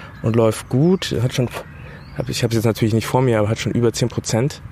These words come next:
äh, gemacht. Und ich habe einen weiteren Trade aufgemacht, das ist Netflix Long, Tesla Short, der auch gut läuft. Und ich hatte, ähm, Netflix Long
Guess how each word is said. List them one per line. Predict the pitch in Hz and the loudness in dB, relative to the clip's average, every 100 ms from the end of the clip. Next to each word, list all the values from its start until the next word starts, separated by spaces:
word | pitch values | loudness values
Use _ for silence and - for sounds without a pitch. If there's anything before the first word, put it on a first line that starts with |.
| - - - - - - | -18 -18 -18 -18 -12 -2
äh, | 123 127 | 2 2
gemacht. | 131 143 160 147 | 4 2 0 0
Und | 117 | 0
ich | 123 | 0
habe | 120 | 0
einen | 113 110 | 2 4
weiteren | 120 131 131 131 131 131 - 135 | 4 2 2 2 2 0 -2 -8
Trade | 135 - 123 123 | -4 2 2 2
aufgemacht, | 104 - 120 120 - | 0 0 0 0 0
das | - - | -4 -2
ist | - 113 | -4 0
Netflix | 123 123 - 120 - | 2 2 0 -2 0
Long, | 123 131 147 156 147 - | 2 4 4 0 -2 -2
Tesla | 127 123 110 107 | 0 2 2 0
Short, | - 131 85 180 - - - - - - - - | 2 2 0 -2 -10 -18 -18 -18 -16 -18 -8 -2
der | - | 2
auch | 113 143 - | 2 0 0
gut | 151 | 2
läuft. | 151 147 160 - - - - - - - | 4 4 2 -2 -14 -16 -16 -14 -14 -8
Und | 131 | -4
ich | 113 - | -2 0
hatte, | 139 - 147 147 143 - - - - | 0 2 2 2 0 -6 -18 -12 -2
ähm, | 131 123 123 123 123 123 - - | 2 2 2 2 0 -2 -8 -10
Netflix | - 123 123 127 - 127 - - | -2 2 2 0 -2 -2 0 2
Long | 123 123 127 | 2 4 2